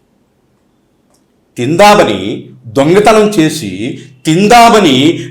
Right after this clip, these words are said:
వెళ్ళినటువంటి ఈ దొంగ ప్రాణాలే కోల్పోతాడు.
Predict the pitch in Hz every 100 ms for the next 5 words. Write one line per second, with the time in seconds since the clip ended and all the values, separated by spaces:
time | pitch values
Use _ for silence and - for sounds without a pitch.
0 | 147 175 202 240 240 208 202 180 - -
1 | 117 127 170 143 90 90 101 - _ _
2 | _ 82 76 82 90 160 - 156 110 -
3 | 95 98 82